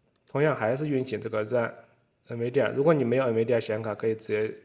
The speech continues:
Run 这个C P U。因为我们给大家下载的这个 Flux 这个U I这个模型，它也是支持这个C P U的。上去之后，同样还是会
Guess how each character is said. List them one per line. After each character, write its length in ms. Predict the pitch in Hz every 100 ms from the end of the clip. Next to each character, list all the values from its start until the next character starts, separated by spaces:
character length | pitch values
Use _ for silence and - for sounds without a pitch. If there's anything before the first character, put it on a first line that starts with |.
| -
Run 180 | 127 117
这 80 | 113
个 60 |
C 160 | 104 117
P 140 | 120
U。 80 | 120
因 60 | 120
为 40 |
我 60 | 131
们 100 | 143
给 100 | 127
大 200 | 131 123
家 120 | 120
下 220 | 120 143
载 140 | 117 98
的 80 |
这 80 | 104
个 80 | 110
Flux 500 | - 110 113 120 -
这 60 | 107
个 80 |
U 120 | 107 117
I 80 |
这 80 | 117
个 80 | 113
模 160 | 101 104
型， 200 | - - _ _
它 200 | - 117
也 120 | 113 104
是 140 | 120
支 180 | - 131
持 140 | 110
这 60 | 110
个 80 | 107
C 160 | 120
P 80 | 117
U 120 | 120
的。 160 | 120 - - _
上 120 | 156
去 120 | 156
之 100 | 147
后， 260 | 147 143 - - - -
同 80 | 143
样 160 | 160 - -
还 120 | 123
是 120 | 127
会 520 | 131 123 113 107 -